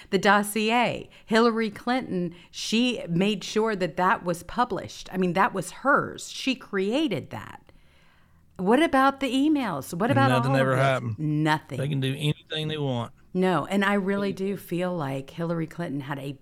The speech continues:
Speaker 1: big part, played a huge, significant role in all of this happening on Twitter and all of this happening on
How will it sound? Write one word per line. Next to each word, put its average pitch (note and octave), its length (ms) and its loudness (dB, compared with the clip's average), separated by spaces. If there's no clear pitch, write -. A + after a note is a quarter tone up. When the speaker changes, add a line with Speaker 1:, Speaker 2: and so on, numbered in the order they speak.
Speaker 1:
big E3 280 -4
part, - 420 0
played A3+ 320 -4
a A3+ 180 -8
huge, A#3 580 -10
significant G3+ 720 -6
role B2+ 340 -8
in E3+ 160 2
all E3+ 320 4
of D#3+ 140 -2
this C3+ 240 -4
happening C3 600 -4
on B2 360 -6
Twitter F3+ 580 -6
and C3 120 -2
all B2+ 180 0
of B2 100 -8
this A#2+ 200 -12
happening C3 760 -6
on B2 560 -8